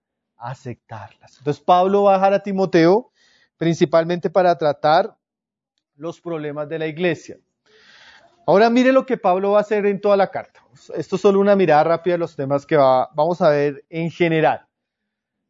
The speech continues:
Timoteo tiene la responsabilidad de corregir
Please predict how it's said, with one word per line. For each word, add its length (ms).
Timoteo 500
tiene 180
la 120
responsabilidad 640
de 180
corregir 800